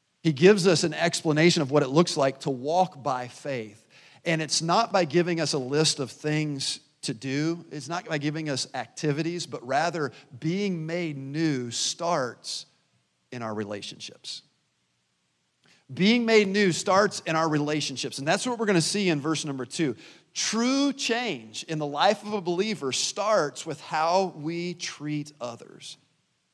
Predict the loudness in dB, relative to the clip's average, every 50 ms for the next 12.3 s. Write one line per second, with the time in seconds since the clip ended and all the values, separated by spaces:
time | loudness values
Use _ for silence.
0 | _ _ _ _ _ _ _ _ _ _ _ _ _ _ _ _ _ _ _ _
1 | -6 -4 -4 -2 0 2 4 4 4 4 4 2 0 0 -2 -4 -8 -10 -16 _
2 | _ _ _ _ _ -4 -2 -2 -2 0 0 0 0 0 0 0 2 2 4 4
3 | 2 0 0 -4 -8 -10 -12 -14 -16 -18 -18 -20 _ _ _ _ _ _ _ -6
4 | -4 -2 0 0 2 2 2 0 -2 -2 -2 -2 -2 0 2 2 2 2 0 0
5 | -2 -2 0 0 0 0 0 -2 -4 -6 -6 -2 -2 -2 0 2 0 0 0 0
6 | -2 -6 -6 -2 2 2 2 2 2 -2 -6 -6 -2 2 2 2 2 2 0 -2
7 | -2 -2 -2 -6 -6 -8 -12 -16 -18 -20 -20 _ _ _ 6 8 10 10 12 12
8 | 10 10 8 4 0 -2 -2 -2 -4 -6 -6 -2 0 2 6 6 6 6 6 2
9 | -6 -20 -20 -20 _ _ _ _ _ _ _ _ _ _ 4 6 6 8 10 10
10 | 10 10 8 6 2 -2 -2 -4 -2 0 0 2 2 2 0 0 -2 -6 -10 _
11 | -2 0 2 2 4 4 4 4 6 6 4 4 2 0 -4 -8 -10 -12 -12 -14
12 | -18 -18 -18 -18 -18